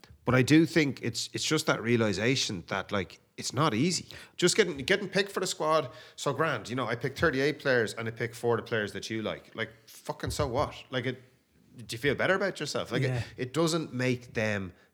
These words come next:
Speaker 1: better. Getting the minutes on its own, like, you need to get the minutes
Speaker 2: You will
Speaker 1: to
Speaker 2: get
Speaker 1: sort of
Speaker 2: better.
Speaker 1: prove that you can do it. You will get better by getting the minutes, but, like, it isn't gonna make a quantum leap for you.
Speaker 2: No.
Speaker 1: And I just think that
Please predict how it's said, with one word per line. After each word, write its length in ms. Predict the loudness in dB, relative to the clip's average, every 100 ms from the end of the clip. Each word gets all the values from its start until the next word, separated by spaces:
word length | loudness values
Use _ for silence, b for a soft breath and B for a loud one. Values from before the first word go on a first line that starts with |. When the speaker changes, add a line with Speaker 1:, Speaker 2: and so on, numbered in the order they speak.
| _
Speaker 1:
better. 400 | -2 0 0 -4 -2
Getting 280 | -2 0 0
the 60 |
minutes 540 | 2 2 0 -2 -6 -6 -2
on 160 | -2
its 180 | 0 0
own, 320 | 0 0 -4 -2
like, 180 | -2 -2 b b b b b -8
you 80 | 0
need 240 | 2 2
to 80 | 0
get 180 | -2 0
the 60 |
minutes 640 | 0 2 2 2 0 0 -4 -14 B B 4
Speaker 2:
You 160 | 8
will 160 | 10 10
Speaker 1:
to 40 | 8
Speaker 2:
get 60 | 8
Speaker 1:
sort 140 | 8
of 80 | 8
Speaker 2:
better. 120 | 6
Speaker 1:
prove 520 | 4 4 6 6 4
that 200 | 0 0
you 60 | -4
can 220 | -4 -2
do 180 | 0 0
it. 80 | 2
You 160 | 0
will 260 | 4 4 6
get 300 | 4 2 2
better 260 | 4 4
by 200 | 2 0
getting 340 | 2 2 0 -4
the 60 |
minutes, 400 | -2 -2 -2 -4
but, 200 | -8 -6
like, 240 | -4 -4 -8 _ -2
it 80 | -2
isn't 180 | 0
gonna 140 | -2 -4
make 180 | -6 -10
a 40 |
quantum 420 | -10 -6 -6 -6
leap 240 | -8 -8 -8
for 140 | -10
you. 80 | -12 -6 4
Speaker 2:
No. 180 | 6
Speaker 1:
And 100 | 6
I 80 | 2
just 300 | 2 2 2
think 280 | 2 0 0
that 280 | 0 0